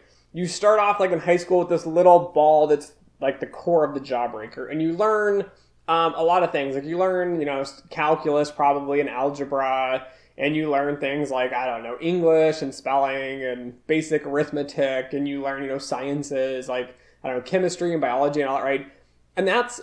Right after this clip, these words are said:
each one of those can be viewed kind of like the first layer of a jawbreaker. And then when you go to, like, college, for example, and you get your bachelor's, um, if you've done biology, for example, in high school and you take biology in college,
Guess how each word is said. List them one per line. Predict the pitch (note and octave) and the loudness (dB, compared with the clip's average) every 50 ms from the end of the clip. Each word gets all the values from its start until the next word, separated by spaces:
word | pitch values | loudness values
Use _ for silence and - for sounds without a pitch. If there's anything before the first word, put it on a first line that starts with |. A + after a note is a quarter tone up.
| - - | -10 -6
each | A3+ B3+ A#3 - - | -4 -4 -4 -2 0
one | G3+ G#3 A3 | 2 4 4
of | A3 G#3 | 4 4
those | G#3+ G#3 G#3 G3+ F#3+ - | 4 4 4 4 2 0
can | - F#3+ F#3 | -2 -4 -2
be | F3+ F3 | -2 -2
viewed | D3 D#3 E3+ F3 - | -2 -2 -2 -2 -2
kind | - F3 F3 E3 | -4 -2 0 0
of | E3 D3 | 2 4
like | C#3+ C#3+ C#3+ D3 - - D3+ | 4 4 4 4 0 -4 -2
the | D3 D#3 D3+ | 0 0 0
first | - - - E3+ F3 F3 F3 E3+ - D#3+ | -2 -4 -2 0 0 0 0 -2 -2 -4
layer | D3 C#3+ D3+ D3+ D#3 D3+ D3 C#3+ C#3+ C#3 C#3 C#3 C#3 C#3 C3+ - - - | -2 2 4 4 4 4 4 2 2 0 0 -2 -2 -4 -4 -6 -8 -8
of | C#3 B2+ B2+ B2 | -6 -4 -4 -4
a | C3+ | -2
jawbreaker. | C3+ D#3 D3 C3+ B2 A#2 A2 G#2+ - F#2 - - - _ _ _ _ _ _ _ _ _ _ _ - | 2 2 2 2 2 -2 -6 -10 -12 -14 -16 -16 -18 _ _ _ _ _ _ _ _ _ _ _ -4
And | D3+ E3+ | -2 2
then | F#3+ G#3 A3 A#3 A#3+ | 6 8 8 8 8
when | A#3+ A#3 | 6 4
you | A3+ A3 G3 | 0 0 4
go | F3 F#3 F#3 F#3 F#3+ F#3 F#3+ | 6 8 8 10 8 8 6
to, | F#3 F3+ - - F3+ E3+ E3 D#3+ D#3+ D#3+ D#3+ D#3 D#3 D#3 D3+ D3+ D#3 - | 4 0 -2 0 2 2 2 2 2 2 2 2 0 0 -2 -4 -2 -2
like, | C#3+ C3+ C3+ - - | -2 -2 -2 -4 0
college, | - F#3+ F#3+ F#3+ F#3 F#3 F#3 | 2 4 6 6 6 4 2
for | - F#3 E3+ | -2 -6 -4
example, | E3 F#3 F3 F3 F3 F#3 | -2 0 -2 0 2 2
and | E3 D3+ | 2 2
you | D3 C#3 | 0 0
get | C#3 C3 | -2 -4
your | C3 C3+ | -4 -6
bachelor's, | C3 D3+ D3+ D#3+ E3 D#3+ - - D#3+ D#3 D#3 D#3 D#3 D3+ - - _ _ _ _ - | -6 -4 -2 -2 -2 -2 -2 0 0 0 0 -2 -4 -6 -10 -16 _ _ _ _ -6
um, | - C#3 C#3 C3+ C3 C3+ C3 C3+ - - _ | -4 -2 -2 -2 -2 -4 -6 -10 -14 -10 _
if | F3 E3 E3 | -6 -6 -2
you've | E3+ E3 D#3+ D3 D3 | 0 0 0 0 2
done | D#3 F3 F#3 F#3+ F#3+ | 2 2 4 4 4
biology, | F3+ F3+ F3 F3+ F#3 F#3 F3+ E3+ F3+ F#3 | 4 6 6 8 8 6 4 4 0 -2
for | F3+ F#3 E3 | -2 -2 -2
example, | E3 - F3+ E3+ E3 E3 F3 E3+ D#3+ D#3 - | -2 -2 -2 -2 -2 0 2 2 2 2 2
in | - C#3+ C#3 C#3+ C#3+ C#3 C3+ C3 C3 B2+ B2 B2 - - - | 0 0 0 0 0 0 -2 -2 -4 -6 -8 -10 -12 -6 -4
high | E3+ F#3+ | -2 -2
school | F#3 - - - G3+ G3+ G3 G3 G3 - | -2 -2 -2 -2 0 2 0 0 -2 -2
and | D3 D3 | -2 -2
you | D3 | -2
take | C#3+ - D#3+ D3 C#3+ | 0 -2 -2 0 0
biology | C#3 C3+ C#3 C#3 C#3 C3+ C#3 B2+ | 0 2 2 2 0 0 -4 -6
in | C3 | -6
college, | - - E3+ E3+ E3+ E3+ E3 E3 D#3 | -2 2 4 4 6 6 4 2 0